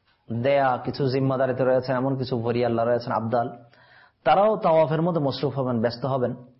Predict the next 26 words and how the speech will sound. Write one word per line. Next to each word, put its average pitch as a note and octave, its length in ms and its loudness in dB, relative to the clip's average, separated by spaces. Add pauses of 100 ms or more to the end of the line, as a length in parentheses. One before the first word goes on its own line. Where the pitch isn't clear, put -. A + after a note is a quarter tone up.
(460)
আর C3 80 0
ইমাম C3+ 240 0
মাহদী C#3 260 0
রাদিয়াল্লাহু C3+ 460 0
তাআলা C3+ 160 0
আনহু B2 360 -4
ওখানে C#3+ 240 -2
উপস্থিত C3 380 -4
থাকবেন। A2+ 320 -4 (480)
আউলিয়া D#3 320 0
কেরাম D#3+ 600 0 (1000)
আলাইহিমুর D#3+ 380 0
রিদওয়ান D3+ 260 2
সবাই D#3+ 240 0
ওখানে D3 220 -2
পৌঁছবেন D3+ 360 -2
এবং D3 220 0
তার C3+ 160 2
হাতে D#3+ 360 -2 (560)
বায়াত, E3 720 2
তার C#3 140 2
হাতে D#3+ 320 -2 (100)
বায়াত D3 320 0
গ্রহণ D#3+ 280 -2
করার C#3+ 260 -2
জন্য, C3 280 0